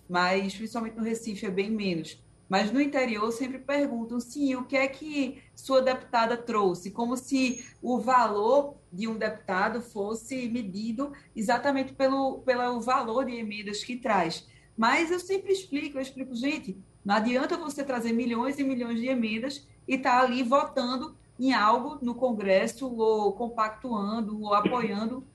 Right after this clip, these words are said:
alguma coisa que não é favorável para a população. Isso, claro, depende muito do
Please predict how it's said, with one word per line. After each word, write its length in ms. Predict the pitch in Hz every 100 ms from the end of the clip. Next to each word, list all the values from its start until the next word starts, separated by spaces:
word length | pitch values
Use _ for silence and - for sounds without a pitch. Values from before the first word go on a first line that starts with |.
| _ -
alguma 360 | 240 262 294
coisa 240 | 285 269 277
que 100 | 285
não 100 | 302
é 60 |
favorável 560 | 320 311 262 233 220 240
para 160 | 254
a 40 | 254
população. 640 | 277 277 269 - 320 214
Isso, 240 | 226 -
claro, 300 | 453 440 190
depende 400 | 180 202 226 247
muito 320 | 277 247 269 285
do 480 | 294 277 233 190